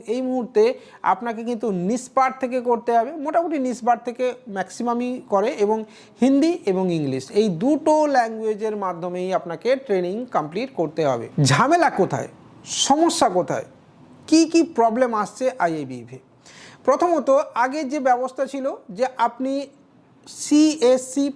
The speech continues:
পোর্টাল থেকে আপনি নিজেই, আপনার যদি সিএসসি আইডি থেকে থাকে, তাহলে আপনি নিজেই কিন্তু আইএবিএফ এর আবেদন করতে পারতেন, কিন্তু এখন সেই ব্যবস্থা নেই। এখন ব্যবস্থাটাকে মনোপলি করে দেওয়া হয়েছে এবং তুলে দেওয়া হয়েছে শুধুমাত্র আইআইবিএফ সেন্টারদের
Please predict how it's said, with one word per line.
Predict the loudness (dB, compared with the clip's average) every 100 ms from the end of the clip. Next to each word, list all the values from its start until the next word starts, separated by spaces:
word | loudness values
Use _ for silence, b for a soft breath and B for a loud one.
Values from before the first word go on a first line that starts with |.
| 2
পোর্টাল | 4 4 2 2
থেকে | -2 0 -2
আপনি | -2 -2 0 4
নিজেই, | 4 4 2 0 -2
আপনার | 0 -2 0
যদি | -4 -4
সিএসসি | -4 -4 -2 -2
আইডি | 0 -4
থেকে | 0 0
থাকে, | 0 -2 -6 B B 0
তাহলে | 2 2
আপনি | 0 0 2 2
নিজেই | 2 2 0 0
কিন্তু | -2 0 -2 0 0
আইএবিএফ | 2 0 -2 -4 -2 -4
এর | -2 -2
আবেদন | 0 -2 -4 -2
করতে | -2 -2 -2 0 2
পারতেন, | 0 -2 -14 -2 0
কিন্তু | 2 0 -2 -2
এখন | 0 0
সেই | 0 2
ব্যবস্থা | 2 2 -2 -2 -2
নেই। | -6 -10 _ _ _
এখন | -8 -4 -2 0
ব্যবস্থাটাকে | 0 0 0 0 0 -2 -2 -2
মনোপলি | 0 -2 0 0 0
করে | 0 2
দেওয়া | 2 2
হয়েছে | 0 -4
এবং | -6 -6 -4
তুলে | 0 2 2
দেওয়া | 2 0
হয়েছে | -2 -8 -8
শুধুমাত্র | -6 -4 -4 -2 0 -2 0 0
আইআইবিএফ | 2 0 -2 -4 -4 -6 -4 0
সেন্টারদের | 0 0 0 0 -2